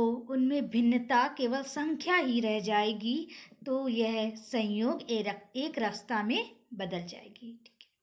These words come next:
तो संयोग, अ, की सापेक्षता से चित्रकला के अंतर्गत यह तात्पर्य है। अब हम लोग नेक्स्ट पढ़ेंगे चित्र में संयोग निर्धारण।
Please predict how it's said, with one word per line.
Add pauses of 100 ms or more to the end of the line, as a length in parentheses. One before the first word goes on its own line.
(460)
तो
संयोग,
अ,
की
सापेक्षता
से (1300)
चित्रकला
के
अंतर्गत
यह
तात्पर्य
है। (960)
अब
हम
लोग
नेक्स्ट
पढ़ेंगे (540)
चित्र
में
संयोग
निर्धारण।